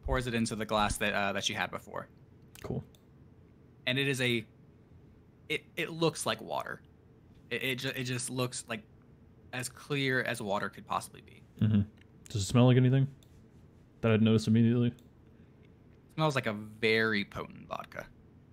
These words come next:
Speaker 2: Cool.
Speaker 1: Yeah, so she, she pours it into your glass and sets it there.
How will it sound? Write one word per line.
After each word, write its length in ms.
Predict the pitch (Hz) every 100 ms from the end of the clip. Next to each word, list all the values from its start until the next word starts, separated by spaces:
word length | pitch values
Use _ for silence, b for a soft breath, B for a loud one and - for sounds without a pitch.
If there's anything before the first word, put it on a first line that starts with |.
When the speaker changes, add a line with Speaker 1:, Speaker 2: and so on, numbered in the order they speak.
| - - - - - -
Speaker 2:
Cool. 280 | - 110 - - B B B B B B B B B B B B B B - - - - - - - - - - - - - - - - - - - - - - -
Speaker 1:
Yeah, 60 | -
so 160 | 131 120 - - - -
she, 160 | - 123
she 100 | 123
pours 240 | 143 135
it 60 | 135
into 120 | 127
your 100 | 127
glass 260 | 131 127 -
and 80 |
sets 180 | - 127
it 40 | -
there. 220 | 139